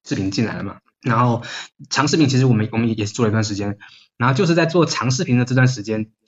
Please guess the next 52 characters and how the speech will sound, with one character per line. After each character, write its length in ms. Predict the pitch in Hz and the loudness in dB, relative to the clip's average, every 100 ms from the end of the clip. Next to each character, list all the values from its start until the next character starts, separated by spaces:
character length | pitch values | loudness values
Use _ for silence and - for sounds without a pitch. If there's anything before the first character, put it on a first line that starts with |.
| _ | _
里 100 | - | -6
面 140 | 101 110 | -2 0
就 80 | 123 | 2
发 160 | 127 | 0
现 240 | 123 123 127 | 0 -2 -2
怎 120 | 95 | -6
么 60 | |
样 100 | 113 | -4
都 100 | 117 | -2
增 160 | 127 127 | 0 0
长 180 | 117 95 | 0 -2
不 60 | |
了， 180 | 110 92 104 | -4 -4 -4
然 0 | |
后 100 | 110 | -2
当 200 | 123 123 - | -2 -2 -6
发 80 | |
现 140 | 120 110 | -6 -6
快 180 | - 117 | -4 -4
手 220 | 92 - | -6 -12
他 160 | - 131 | -6 -2
坚 220 | 131 143 | 4 2
持 160 | 123 110 | 2 -2
就 100 | 120 | -2
只 180 | - | -4
做， 340 | 95 113 104 104 | -6 -4 -4 -4
因 100 | 123 | 0
为 60 | 131 | 2
当 140 | 143 | 2
时 100 | 117 | -2
快 100 | 135 | -4
手 180 | 107 98 | -4 -8
好 60 | |
像 120 | 104 104 | -10 -6
最， 200 | 127 123 | -4 -4
最 160 | 151 | -4
长 160 | 127 104 | -4 -4
是 80 | 110 | -4
十 160 | 101 | -4
七 160 | - 120 | -2 0
秒 140 | 117 | 0
吧， 100 | 90 | 0
我 60 | 90 | -8
记 120 | 104 | -10
得 80 | 95 | -8
还， 140 | 92 - | -10 -14
还 120 | - | -10
是 60 | 107 | -8
多 80 | |
少， 40 | 101 | -4
反 160 | 113 | -4
正 80 | 127 | -6